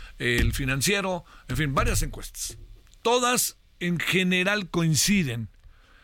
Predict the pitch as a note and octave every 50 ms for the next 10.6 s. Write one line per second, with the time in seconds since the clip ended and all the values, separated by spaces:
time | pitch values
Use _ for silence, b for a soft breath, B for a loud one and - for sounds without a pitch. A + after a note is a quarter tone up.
0 | b b b b - F3+ G#3 A3 A3 A3 A#3 - _ - G3 G3+ G#3+ C4+ - -
1 | - - - F#3+ A#3 A#3+ G#3+ A3 G3+ F3 D3+ A#2+ F2+ - - - _ - - -
2 | - - - - - - - - - - - D#3 E3 E3+ E3 D3+ C#3 B2+ - D#3+
3 | F3 F3+ G3 G3 F3+ - - D#3+ D#3 A#2 A#2 G2 - B B B B B B B
4 | C#3+ D3+ D#3 E3+ G3 A3+ A#3+ A3+ A3+ A3+ - - - - - - - - - -
5 | - - - - - - - - - - - F3+ F#3+ F#3+ F3+ F3 A3 A#3+ A3+ G#3+
6 | F#3+ F3+ F#3+ G3+ G3+ F#3+ D3+ - G#3 G3+ - - - - F3+ F3+ D3 F#3+ G3 D#3+
7 | C#3+ - C#3 B2+ A#2 C3+ C3 - D#3 D#3+ G3 G3+ C#3 F3 - - F3 D3 C3 A2+
8 | G2+ F#2 - - B B B B B B B B B B - - - G#3+ A#3 B3
9 | A#3 - - A3 G#3+ G3 F#3 E3+ F3 E3+ E3+ F3+ F#3 G3 F#3+ F3+ - - D#3+ D#3
10 | C3+ E3+ B2+ C3+ D#3+ D#3 D#3 D3+ C3+ - - -